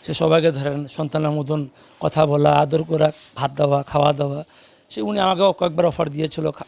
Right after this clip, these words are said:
বাসায় বাবা আসো, খাইয়া যাও।" কিন্তু আমি থাকি ব্যস্ত হয়ে যাইনি বাসা। ওনার মা কিন্তু খুবই ভালো। কিন্তু এখানে লায়লাপুর আমি দেখছি যখন রিয়েলি আমি আমার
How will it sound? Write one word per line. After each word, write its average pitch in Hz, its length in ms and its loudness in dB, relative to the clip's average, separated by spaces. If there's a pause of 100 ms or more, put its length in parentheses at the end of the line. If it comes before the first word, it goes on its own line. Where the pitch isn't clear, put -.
বাসায় 156 220 -2
বাবা 156 180 4
আসো, 151 200 0
খাইয়া 151 260 -2
যাও।" 147 180 0
কিন্তু - 840 -10
আমি 180 200 2
থাকি 170 280 -2
ব্যস্ত 156 240 0
হয়ে 147 200 2
যাইনি 123 380 -2
বাসা। 120 360 -8 (720)
ওনার 180 160 2
মা 170 160 6
কিন্তু 170 160 -2
খুবই 180 220 0
ভালো। 131 320 0 (600)
কিন্তু 202 320 -4
এখানে 220 340 0
লায়লাপুর 202 560 4
আমি 214 140 0
দেখছি 196 280 -4
যখন 185 220 -4
রিয়েলি 170 260 2
আমি 175 200 -2 (180)
আমার 185 120 -8